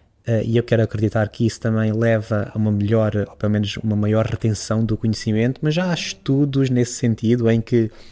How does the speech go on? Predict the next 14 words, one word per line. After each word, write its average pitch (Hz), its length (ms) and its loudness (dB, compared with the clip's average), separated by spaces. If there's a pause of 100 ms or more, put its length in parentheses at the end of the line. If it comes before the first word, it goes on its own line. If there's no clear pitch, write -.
(120)
uma 123 160 2
pessoa 123 280 2
que 120 60 -10
está 120 200 -2
a 123 40 2
aprender 120 460 0
com 113 160 -2
I 113 200 2
A 110 300 0 (160)
consegue 113 320 -2
reter 110 300 0
mais, 113 320 0
aprender 110 360 0
mais 104 480 -2